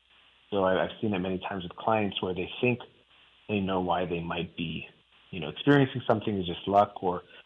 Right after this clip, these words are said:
why all the men are the same way or all the women are the same way. Um, but there's much more that they are in control of, and it reminds me of the Carl Jung quote, "Until you make the unconscious conscious,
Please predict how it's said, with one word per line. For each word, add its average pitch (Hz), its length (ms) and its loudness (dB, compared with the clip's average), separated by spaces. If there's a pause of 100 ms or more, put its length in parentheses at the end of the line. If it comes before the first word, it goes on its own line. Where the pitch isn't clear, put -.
(140)
why 95 280 6 (100)
all 107 160 8
the 101 100 2
men 113 340 4
are 107 520 4
the 101 80 -8 (100)
same 104 220 0
way 92 160 2
or 85 120 0
all 82 120 -4
the 87 80 -2
women 139 280 8
are 127 100 6
the 120 200 0
same 104 220 2
way. 139 280 2 (640)
Um, 98 360 4
but 107 280 0
there's 101 200 -2
much 110 200 2 (120)
more 104 240 2
that 92 180 -2 (180)
they 120 160 6
are 95 280 4
in 92 140 -4
control 127 480 4
of, 95 160 0
and 92 80 -2
it 87 60 -2
reminds 101 560 2
me 98 120 -4
of 82 180 -6 (880)
the 107 60 -8
Carl 98 360 2
Jung 85 400 -4 (140)
quote, 104 360 0 (560)
"Until 151 480 6
you 131 140 6
make 98 320 0
the - 140 -2
unconscious 90 720 -4 (180)
conscious, 113 460 -2